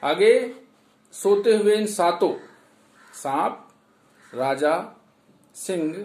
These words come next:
बर, बालक, दूसरे का कुत्ता तथा मूर्ख व्यक्ति को कभी नहीं जगाना चाहिए, क्योंकि इनके जगाने से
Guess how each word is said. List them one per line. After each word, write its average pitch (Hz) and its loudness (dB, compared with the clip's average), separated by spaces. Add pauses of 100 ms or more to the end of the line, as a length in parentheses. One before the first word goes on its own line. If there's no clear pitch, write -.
(560)
बर, 151 2 (760)
बालक, 147 -2 (500)
दूसरे 151 -6
का 147 0
कुत्ता 139 -2 (720)
तथा 160 -4
मूर्ख 170 -4
व्यक्ति 147 -8
को 151 -8
कभी 156 -8 (200)
नहीं 131 -12
जगाना 127 -6
चाहिए, 110 -14 (720)
क्योंकि 170 -12
इनके 160 -4
जगाने 131 -4
से 165 -8